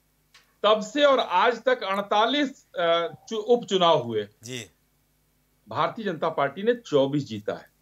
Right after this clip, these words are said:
Speaker 2: ठीक।
Speaker 1: और चौबीस इनके खाते में नहीं आई है।
Speaker 2: अच्छा।
Speaker 1: सब विपक्ष को मिलाकर आई है। तो आप इन आंकड़ों से अनुमान लगा लीजिए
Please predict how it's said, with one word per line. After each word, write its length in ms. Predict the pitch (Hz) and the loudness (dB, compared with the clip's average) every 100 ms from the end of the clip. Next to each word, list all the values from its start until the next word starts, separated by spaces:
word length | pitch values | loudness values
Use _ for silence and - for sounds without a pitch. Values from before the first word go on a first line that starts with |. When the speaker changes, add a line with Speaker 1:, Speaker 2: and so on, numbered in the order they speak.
| _ - | _ -18
Speaker 2:
ठीक। 180 | 117 107 _ _ _ _ _ _ _ _ _ _ _ _ - | -16 -16 _ _ _ _ _ _ _ _ _ _ _ _ 2
Speaker 1:
और 140 | 220 | 4
चौबीस 720 | 220 226 226 294 - - - - - - | 6 6 6 4 0 -6 -10 -16 -16 -2
इनके 280 | 214 208 262 | -2 2 0
खाते 360 | 233 247 269 | 2 0 2
में 100 | 277 | 2
नहीं 200 | 262 285 | 4 4
आई 220 | 277 226 160 | 4 2 0
है। 180 | 110 85 | -6 -10
Speaker 2:
अच्छा। 260 | - 127 107 - - _ _ _ | -12 -10 -10 -12 -20 _ _ _
Speaker 1:
सब 380 | - 233 240 247 | -2 0 2 0
विपक्ष 360 | 214 214 214 - | 0 -2 -4 -2
को 160 | 214 | -2
मिलाकर 500 | 196 160 143 135 127 | 0 0 0 -2 -6
आई 120 | 101 | -6
है। 200 | 85 _ _ _ _ _ _ _ _ _ _ _ _ _ _ _ _ _ | -10 _ _ _ _ _ _ _ _ _ _ _ _ _ _ _ _ _
तो 120 | - - | -12 2
आप 380 | 233 294 294 - | 4 4 2 -2
इन 120 | 262 | 0
आंकड़ों 520 | 269 180 196 226 262 254 | 0 0 0 4 4 6
से 120 | 247 | 2
अनुमान 340 | 202 175 175 | 2 2 0
लगा 220 | 202 208 | 2 2
लीजिए 400 | 214 226 202 262 | 2 0 0 0